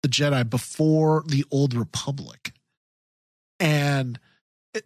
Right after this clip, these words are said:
it has some of the most epic moments that I could go on and on about. And if they were to actually bring that back into canon, like, I'm not gonna lie.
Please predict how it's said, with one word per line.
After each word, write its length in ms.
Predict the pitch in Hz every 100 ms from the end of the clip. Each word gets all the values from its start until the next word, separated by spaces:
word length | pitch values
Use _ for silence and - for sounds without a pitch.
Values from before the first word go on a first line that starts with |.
| -
it 160 | 233
has 300 | 226 214 185
some 220 | - 180
of 60 | 160
the 80 | 143
most 360 | 135 127 - - _ _ -
epic 420 | 170 165 170 165
moments 760 | 147 139 135 127 110 - - -
that 380 | - 131 131 117 -
I 100 | 160
could 160 | 160
go 520 | 147 139 135 127 113 - _ _ _ _ _ _ _ _ -
on 220 | 156 202
and 120 | 196
on 180 | 170 156
about. 360 | 127 117 - - _ _ _ _ _ _ _ _
And 640 | 143 139 135 131 127 123 139
if 180 | 185 160
they 100 | 240
were 140 | 262
to 180 | 262 240
actually 260 | 185 - 170
bring 240 | 143 147
that 140 | 143
back 220 | 120 131 -
into 140 | 107
canon, 600 | - 120 120 135 147 175 _ _ _ _ _ _
like, 400 | 185 160 151 - _ _ _ _ _ _
I'm 80 | 185
not 120 | 254
gonna 140 | 233 220
lie. 380 | 160 156 80